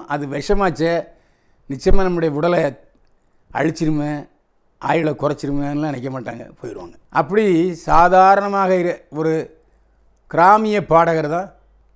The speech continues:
வேல்முருகன். நல்ல குரல் வளம். ஆனால் அவருக்கு ஆண்டவனுடைய அனுக்கிரகம் இருந்தது. சினிமாவில் பின்னணி பாடகராக அறிமுகமானார். நிறைய பாடல்களையும் பாடினார்.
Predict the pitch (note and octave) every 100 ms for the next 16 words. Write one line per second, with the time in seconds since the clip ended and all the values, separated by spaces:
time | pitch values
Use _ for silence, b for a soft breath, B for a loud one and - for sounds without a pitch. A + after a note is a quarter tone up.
0 | _ - C3+ C3+ A#2+ - - _ _ _
1 | - D3 F#3+ A3 A3+ A3 E3+ F3+ E3+ D3
2 | B2+ - _ _ - G3 A3 G#3+ - -
3 | E3+ D#3+ D#3+ E3+ F#3+ F#3+ F3+ E3 D3+ E3+
4 | E3+ D#3+ D3+ C#3+ C3+ C3+ D3 - _ _
5 | _ _ _ - - D3+ D3 C#3 D3 E3+
6 | _ _ _ _ _ _ - C3 D3+ D3
7 | B2 B2+ B2 C3 C3 A2 B2+ B2 G2+ F#2
8 | - - - _ _ - F#3+ A3 G#3 F#3
9 | F#3 F#3 F3+ F3 D3 C3+ A#2+ A#2+